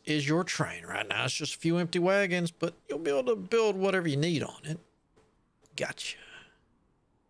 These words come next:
Train engine. The train needs at least one engine to start moving. To build an engine, first you need to learn what resources it requires. Find three blueprints. All right, that was easy enough. Done. All right, so I gotta get that thingy.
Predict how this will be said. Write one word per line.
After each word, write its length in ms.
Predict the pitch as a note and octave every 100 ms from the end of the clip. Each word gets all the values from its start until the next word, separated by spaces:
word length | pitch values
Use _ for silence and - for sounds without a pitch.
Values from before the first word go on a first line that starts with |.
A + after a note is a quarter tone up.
| _ -
Train 260 | - D#3+
engine. 320 | D3+ A3 C#3+ C#3
The 40 |
train 240 | - F3+
needs 240 | F#3 F3+ -
at 120 | D#3
least 280 | D#3+ E3 -
one 400 | D3 C3+ F#3 G#3+
engine 320 | E3 D#3 E3
to 60 | D#3+
start 300 | - D3+ D3+
moving. 420 | C3+ A2+ - - -
To 80 | -
build 240 | C#3+ E3+ F#3
an 100 | E3+
engine, 440 | D#3 D#3 D#3+ D#3
first 380 | - D3 D3 -
you 80 | C3+
need 240 | C3+ C3+
to 80 | B2
learn 380 | B2 C3 C#3+ C#3+
what 220 | C#3 E3
resources 580 | F3+ F3 - F3+ F3 E3
it 60 |
requires. 640 | F3 E3 F#3+ G3 D#3 E3+ C3+
Find 240 | - D3+
three 240 | C3+ D#3+ D#3+
blueprints. 720 | D3 D#3 D#3 - D#3 D3+ -
All 120 | -
right, 120 | A2
that 160 | - C3+
was 160 | A#2 C3+
easy 220 | B2+ A#2
enough. 320 | A#2 B2+ C3 -
Done. 360 | C#3+ C#3 C#3 C#3 - _ _ _ _ _ _ _ _ _ _ _ -
All 60 |
right, 100 | -
so 140 | - B2
I 40 |
gotta 140 | A#2+
get 240 | A2+ - -
that 240 | D3+ D3+ - _
thingy. 880 | D#3 D3 C#3+ D3 D3 C#3+ C#3+ C#3+ C#3